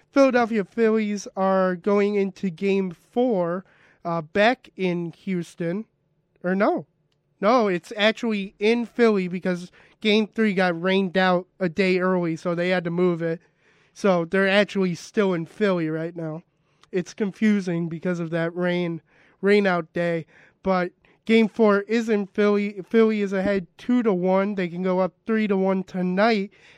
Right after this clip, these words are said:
and have a chance to close it out in Game Five in Houston.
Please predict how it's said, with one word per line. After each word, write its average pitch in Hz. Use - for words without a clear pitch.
and 226
have 214
a 190
chance 202
to 208
close 196
it 185
out 180
in 214
Game 185
Five 196
in 202
Houston. 214